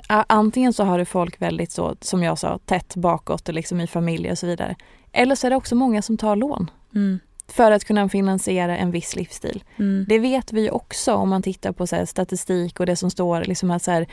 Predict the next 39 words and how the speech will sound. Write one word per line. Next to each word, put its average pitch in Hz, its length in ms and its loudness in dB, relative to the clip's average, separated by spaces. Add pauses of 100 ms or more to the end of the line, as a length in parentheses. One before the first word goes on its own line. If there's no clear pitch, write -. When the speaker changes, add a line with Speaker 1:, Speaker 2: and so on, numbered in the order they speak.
(280)
Speaker 1:
ja, 214 100 0
men 214 160 4
folk 226 260 0
har 233 60 0
jättemycket 220 560 0
lån 214 440 -2
och 208 120 -4
skulder. 226 600 0 (120)
Speaker 2:
Mm. 208 140 2
Speaker 1:
Det 233 100 6
är 233 40 4
också - 300 -2
en 220 160 0
faktor 180 360 -2
i 175 120 2
att 170 100 -2
folk 175 340 -4
då 175 220 0
kan 175 200 -2
liksom 175 240 -2
leva 175 280 0
i 175 40 0
den 175 100 0
här - 160 -4
illusionen 180 840 0
av 165 320 0 (380)
liksom 165 560 -2
att 175 160 -4
kunna 175 240 0
göra 165 300 2
allt 175 360 -2
hela 170 300 0
tiden 208 360 0
och 226 60 4
Speaker 2:
Oh, 208 40 4
Speaker 1:
så 180 80 2
Speaker 2:
ja. - 100 0
Speaker 1:
vidare. 180 260 -4 (200)
Speaker 2:
Uff. - 340 -2